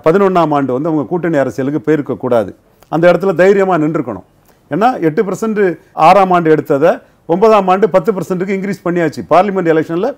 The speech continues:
இஷ்யூ இல்லாமலே இன்க்ரீஸ் பண்ணியாச்சு. அப்படி ஒன்பதாம் ஆண்டு பத்து பர்சன்ட்டுக்கு போனவங்க பதினொன்னாம் ஆண்டுலயும் அவங்க, அஹ், துணிஞ்சு நின்றுக்கணும். துணிஞ்சு நின்னுருந்தா வந்து அவங்க,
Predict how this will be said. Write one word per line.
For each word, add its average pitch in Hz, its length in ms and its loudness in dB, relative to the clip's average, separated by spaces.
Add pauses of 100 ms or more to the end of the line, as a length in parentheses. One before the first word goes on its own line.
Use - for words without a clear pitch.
இஷ்யூ 233 260 -4
இல்லாமலே 202 360 2
இன்க்ரீஸ் 190 340 -4
பண்ணியாச்சு. 143 440 -2 (260)
அப்படி 220 380 -2
ஒன்பதாம் 202 460 0
ஆண்டு 196 260 0
பத்து 170 220 -2
பர்சன்ட்டுக்கு 180 420 -4
போனவங்க 143 420 -2 (240)
பதினொன்னாம் 233 460 2
ஆண்டுலயும் 190 260 0
அவங்க, 180 480 0 (280)
அஹ், - 40 -4
துணிஞ்சு 208 440 0
நின்றுக்கணும். 185 640 -2
துணிஞ்சு 196 240 -4
நின்னுருந்தா 175 460 0
வந்து 139 200 -2
அவங்க, 131 480 0